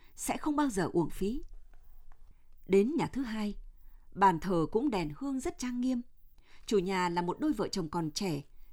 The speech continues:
chừng ngoài ba mươi, với ba đứa con lít nhít. Tất cả những đứa bé cũng mang khăn tang. Anh thanh niên ít nói, nhưng cũng bộc lộ được dăm ba câu.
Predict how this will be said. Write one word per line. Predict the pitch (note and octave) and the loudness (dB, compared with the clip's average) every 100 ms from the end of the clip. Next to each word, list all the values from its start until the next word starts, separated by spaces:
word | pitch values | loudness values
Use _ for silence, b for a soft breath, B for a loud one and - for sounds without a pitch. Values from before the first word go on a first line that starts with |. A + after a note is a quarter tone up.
| - | -8
chừng | - F#3+ D3+ | 0 0 0
ngoài | E3 C#3 | -4 -2
ba | A#3 | -2
mươi, | C4 B3+ C4 B3 - - - - | 0 2 2 0 -4 -20 -20 -18
với | - G3 G3 C4+ D4+ | -2 4 6 4 2
ba | A3 G#3 | 0 -2
đứa | A3+ | -4
con | - G3 | -6 -8
lít | F#3 D4 | -4 -4
nhít. | B3 D4+ - - - - - - - - - - - | 0 -2 -2 -20 -20 -20 -20 -20 -20 -20 -20 -20 -8
Tất | - - | -6 -2
cả | G#3 D3+ | 0 0
những | E3+ E3+ | -2 -4
đứa | A#3 | -4
bé | G#3+ A3 B3+ F4+ - | -2 -2 -2 -6 -6
cũng | A#3+ B3+ | -6 -4
mang | A#3 | -6
khăn | - A3+ | -6 -8
tang. | - A3+ A3 - - - - - - - - | -6 -4 -6 -8 -14 -14 -14 -16 -18 -16 -4
Anh | G#3+ | -2
thanh | G#3 G3 | -2 0
niên | G3 - | 2 2
ít | D4+ - | 0 -2
nói, | G3 A3 D#4 b b b | -4 -4 -6 b b b
nhưng | G#3 G3+ | 4 4
cũng | - D4 | 2 0
bộc | A#3 - | 0 2
lộ | F3+ D3+ - | 4 4 2
được | F3 - | -4 -4
dăm | - A3+ | -6 -8
ba | A3 A3 | -8 -8
câu. | - A3+ | -4 -4